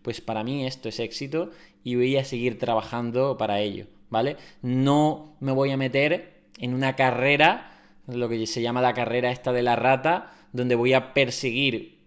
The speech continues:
pues, una serie de expectativas que te pueden ser totalmente creadas por Hollywood o por, no sé, por Instagram, por lo que quieras, a buscar algo que, pues, que realmente luego al final no te llena.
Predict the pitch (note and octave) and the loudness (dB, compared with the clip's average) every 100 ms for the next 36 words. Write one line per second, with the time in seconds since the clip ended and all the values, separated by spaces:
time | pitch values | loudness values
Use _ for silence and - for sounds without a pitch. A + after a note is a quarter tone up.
0 | - - - A2+ - - C3 B2+ C3 B2+ | -20 -14 -10 -10 -10 -8 -8 -6 -4 -2
1 | B2+ - B2+ - A#2+ C#3 C#3 C#3+ - A#2+ | -2 -4 -8 -6 -4 -2 0 0 -2 -8
2 | G#2 G#2 A2+ A#2 A#2 A2 - B2 A2+ - | -6 -6 -4 -4 -4 -6 -2 0 -2 -8
3 | - - - - A#2 A#2+ B2 A#2+ B2 A#2+ | -20 -20 -16 -8 -4 -2 0 0 2 4
4 | A#2 A#2 A2+ G#2+ B2+ A#2+ C#3 C#3 C3 B2+ | 4 2 0 2 4 8 8 8 6 4
5 | - A#2 A#2 G#2 D#3 F3 E3+ E3 F3+ F3+ | -2 -2 -2 2 4 6 6 6 4 6
6 | C3+ A#2+ A#2+ A#2+ A#2 A2+ - - - - | 4 2 2 4 2 0 -6 -16 -18 -14
7 | A#2 - D3+ A#2 A2+ A2 A2 E3+ F3 - | -8 -2 -2 0 0 2 2 0 0 4
8 | F3+ F3 F3+ E3 B2+ A#2 A2 G#2+ D3 E3+ | 6 6 4 2 -2 -4 -4 -2 4 4
9 | - - - _ _ _ _ _ - - | 2 -4 -20 _ _ _ _ _ -20 -6
10 | B2 A#2+ - C3 C3 C3+ C#3 E3 C3 A#2+ | -4 -4 -4 -2 2 4 4 2 0 -2
11 | A2 G#2 A2 - - A2+ B2 C3+ C3+ C3+ | -2 -6 -10 -10 -8 -4 -4 -4 -4 -2
12 | C3+ C3+ C3 C3+ C3 C#3+ C3 B2+ B2 A2+ | 0 0 -2 -4 -4 -2 -2 -2 -2 -2
13 | A#2 F#2+ | -2 -6